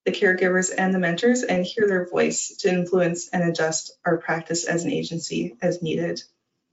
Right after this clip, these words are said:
So moving to our next slide regarding the CIRCLE project that I'll speak to briefly here.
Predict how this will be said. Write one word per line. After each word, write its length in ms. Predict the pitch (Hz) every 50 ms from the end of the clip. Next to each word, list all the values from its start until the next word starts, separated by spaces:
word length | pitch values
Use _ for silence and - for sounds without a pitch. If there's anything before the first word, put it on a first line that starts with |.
| _ _ _ _ _ _ _ _ _ _ _ _ - - _ _ _ _ _ _ _ _ _ _ _ _ _ _ _ _ _ _ _ _ _ _ _ _ _ _ _ _ _ _ _ _ _ _ _ _ _ _ _ _ _ _ _ _ -
So 420 | - - - - 214 208 202 202
moving 540 | 202 202 214 226 240 247 247 262 269 262 254 240
to 100 | 240 240
our 80 | 202
next 420 | 185 185 185 175 - - - - -
slide 540 | - 180 170 160 165 180 226 269 269 - -
regarding 500 | - - - 170 170 170 170 175 170 170
the 100 | 170 139
CIRCLE 380 | - - - 277 269 269 233 202
project 520 | - - 170 156 151 - 175 175 175 -
that 80 | - 175
I'll 100 | 170 165
speak 400 | - - - - 175 170 175 -
to 200 | - - 190 175
briefly 480 | 170 160 160 165 165 - - 165 165 165
here. 600 | - - - 156 151 156 170 202 226 233 226